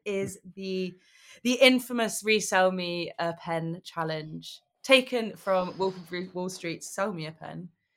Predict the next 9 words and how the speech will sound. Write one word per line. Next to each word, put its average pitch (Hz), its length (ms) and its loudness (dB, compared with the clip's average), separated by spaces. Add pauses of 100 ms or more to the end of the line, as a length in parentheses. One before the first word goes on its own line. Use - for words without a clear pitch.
(380)
But - 80 -16
we 240 180 -8
have 226 200 -10 (100)
asked 208 300 -8
you 208 60 -16
to 196 240 -18
resell 156 680 -10 (100)
an 175 180 -12
outdated 170 800 -6